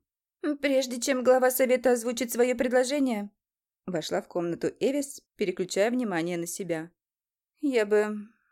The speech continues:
хотела извиниться». Как я и думала, вампирша сердечно благодарила меня за спасение репутации всей расы.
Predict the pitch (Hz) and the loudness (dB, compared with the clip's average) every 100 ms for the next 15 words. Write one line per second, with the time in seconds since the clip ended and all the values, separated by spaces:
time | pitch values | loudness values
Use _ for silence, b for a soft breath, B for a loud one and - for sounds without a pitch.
0 | _ - 285 226 208 202 226 220 180 - | _ -4 2 4 4 4 0 0 -4 -10
1 | 175 - _ _ _ _ _ _ - 466 | -12 -16 _ _ _ _ _ _ -4 -4
2 | 269 214 175 175 240 285 294 285 _ _ | 2 4 4 4 4 2 0 -6 _ _
3 | _ - 254 269 240 262 233 269 240 262 | _ -4 0 0 0 -2 -2 -6 -4 -2
4 | 240 185 233 - 233 190 185 190 185 190 | -2 -2 -4 -2 -2 0 0 2 2 4
5 | 190 185 175 185 269 202 - 170 170 208 | 2 0 -2 -2 -2 -4 -2 -4 -2 0
6 | 226 196 185 170 180 175 - 185 - 190 | 0 0 -4 -4 -2 -2 -2 -6 -4 -2
7 | 180 156 160 - - | 0 0 -6 -12 -14